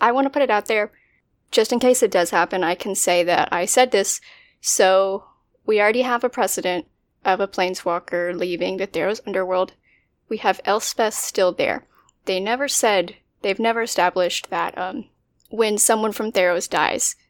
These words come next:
they will go back to the Theros underworld. But they never established that that doesn't happen. So if they wanted to say that happens, like, we couldn't argue with it. There's also still the open plot thread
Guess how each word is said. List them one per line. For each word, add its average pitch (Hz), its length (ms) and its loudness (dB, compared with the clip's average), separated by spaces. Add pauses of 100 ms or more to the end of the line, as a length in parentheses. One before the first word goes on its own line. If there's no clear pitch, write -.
they 214 100 2
will 202 120 2
go 202 120 0
back 185 240 2
to 175 120 -4
the 147 100 -2
Theros - 380 -4
underworld. - 420 -8 (260)
But - 120 -2
they 254 100 6
never 285 180 4
established 220 760 -2 (500)
that 220 140 -2
that - 160 0
doesn't - 280 -4
happen. 254 480 -4 (1160)
So - 520 -2
if - 340 2
they 196 220 2
wanted 240 280 -2
to 254 100 2
say 247 200 0
that 254 160 2
happens, 254 640 -4 (680)
like, 170 160 0
we 190 120 0
couldn't 190 220 0
argue 180 280 0
with 214 160 0
it. 226 140 0 (220)
There's 220 180 0
also 240 280 4
still 254 240 2
the 240 140 -2
open 196 280 0
plot - 300 0
thread 160 320 -4